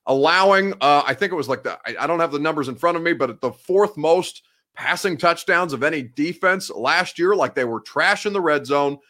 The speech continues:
They were giving up chunk plays, even as their, the defense was largely designed to not give up chunk,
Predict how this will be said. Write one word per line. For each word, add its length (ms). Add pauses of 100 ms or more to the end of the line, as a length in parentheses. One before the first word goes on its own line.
(140)
They 80
were 120
giving 340
up 140
chunk 300
plays, 480 (220)
even 260
as 160
their, 240
the 100
defense 440
was 120
largely 360
designed 440
to 60
not 380
give 160
up 160
chunk, 240